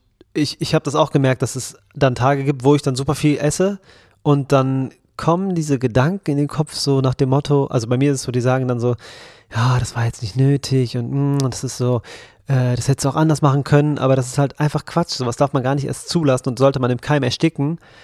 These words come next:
weil es kein System gibt, sozusagen, außer de-, de-, dem veganen Lebensstil, wo man Tiere rettet,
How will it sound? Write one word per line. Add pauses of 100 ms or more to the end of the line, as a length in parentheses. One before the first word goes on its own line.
(360)
weil (1200)
es
kein
System
gibt, (680)
sozusagen,
außer
de-,
de-,
dem
veganen
Lebensstil,
wo
man
Tiere
rettet,